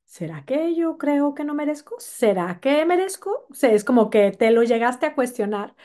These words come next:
"Quédate conmigo, vamos a hacer una reflexión juntas acerca de este sentir, de esta energía, de este creer", que no es precisamente como que un pensamiento con el que andamos ahí por la vida diciendo, "Es que yo no merezco, yo no merezco,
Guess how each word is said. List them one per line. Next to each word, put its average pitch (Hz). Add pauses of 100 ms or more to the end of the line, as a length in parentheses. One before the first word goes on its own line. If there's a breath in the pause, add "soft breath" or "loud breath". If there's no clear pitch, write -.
(320 loud breath)
"Quédate 415
conmigo, 220
vamos 240
a 339
hacer 285
una 277
reflexión 269
juntas 294 (260 loud breath)
acerca 294
de 427 (200)
este 349
sentir, 277
de 247
esta 294
energía, 269
de 233
este 349
creer", 262 (540 loud breath)
que 277
no 330
es 480 (200)
precisamente 349
como 339
que 277
un 254
pensamiento 262
con 247
el 208
que 190
andamos 196
ahí 202
por 247
la 190
vida 196
diciendo, 214
"Es 202
que 277
yo 254
no 180
merezco, 180
yo 190
no 208
merezco, 202